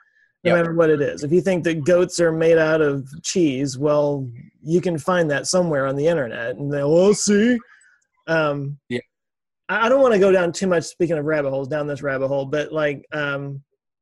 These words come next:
Speaker 1: the reason why I, I just straight up started banning people was I, saw a little comment thread in one of my videos one time where somebody said some flat earth crap, and then somebody else engaged with them, and then the other, they went back and forth, and eventually the guy that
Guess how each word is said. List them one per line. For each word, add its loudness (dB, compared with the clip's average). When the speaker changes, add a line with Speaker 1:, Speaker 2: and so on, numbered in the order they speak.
Speaker 1:
the 2
reason 0
why 0
I, -2
I -4
just -4
straight 2
up -2
started -2
banning -6
people -4
was -4
I, -6
saw 0
a 2
little 2
comment -4
thread 2
in -4
one -4
of -4
my -2
videos -2
one -6
time -6
where -8
somebody -6
said -10
some -12
flat -6
earth -4
crap, -8
and -8
then -8
somebody -4
else -2
engaged -6
with -8
them, -8
and -4
then 0
the 0
other, 0
they 4
went 4
back -2
and -2
forth, 2
and 0
eventually 2
the 0
guy 2
that 2